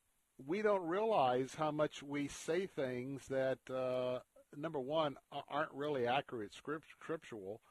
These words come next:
and they're dividing. The point is, if you're a Christian, you're either my Christian brother or my Christian sister.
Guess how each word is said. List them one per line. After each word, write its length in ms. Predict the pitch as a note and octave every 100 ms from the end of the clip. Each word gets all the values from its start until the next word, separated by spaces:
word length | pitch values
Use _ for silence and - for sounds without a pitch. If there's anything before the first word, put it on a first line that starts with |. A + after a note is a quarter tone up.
| _ _ _ -
and 320 | C3+ C#3+ C#3+
they're 140 | C#3+ D3
dividing. 560 | C#3+ F3 G#3 E3 C#2+ _ _ _ _ _ _ _ _ _ _ _ _ _ _ _ _ _ -
The 180 | A#2+ D3
point 380 | - G3+ A#3+ G#3
is, 520 | C#3 C#3 E3 D#3 - _ _ _ _ _ _ _
if 220 | F3 F3 C3+
you're 400 | C3+ F#3 A#3 B3+
a 180 | G3 F#3+
Christian, 680 | - - F#3+ - - B2 E2+ _ _ _ _ _ _ _ _ _ _ _ _ _ _ _ _ _ _ _ _ _ -
you're 240 | B2+ D3+ E3
either 280 | F3 D#3+
my 220 | D3+ C#3 C3+
Christian 720 | - D#3+ - - C#3+ C3+ C3 -
brother 540 | G#2+ A#2 C#3+ F3 A3
or 300 | A3 F3+ D3+
my 220 | D3 D3 C3+ -
Christian 460 | - D#3+ D3+ D3+ D3
sister. 500 | - E3 - G2+ -